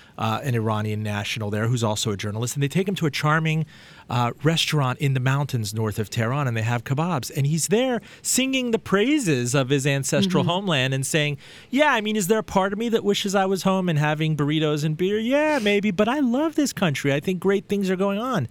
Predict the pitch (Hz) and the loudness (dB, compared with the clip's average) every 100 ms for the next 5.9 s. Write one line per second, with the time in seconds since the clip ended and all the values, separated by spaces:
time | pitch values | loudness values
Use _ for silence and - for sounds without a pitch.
0 | - - - 233 220 - - - 226 180 | -10 -12 0 2 0 -4 -8 0 0 2
1 | 226 254 254 208 - 202 - 214 208 214 | 0 2 0 -2 -4 -4 -2 -2 -2 0
2 | 214 262 269 208 - 180 165 185 226 - | 0 0 2 0 2 2 2 4 2 2
3 | 165 151 - - - - 180 - 175 196 | 2 0 -4 -20 -16 -4 -2 0 0 2
4 | 190 175 185 202 160 160 - 165 - 165 | 0 2 0 2 0 -2 0 0 0 -4
5 | - 156 151 147 143 - 147 135 | -2 0 0 0 -2 0 0 0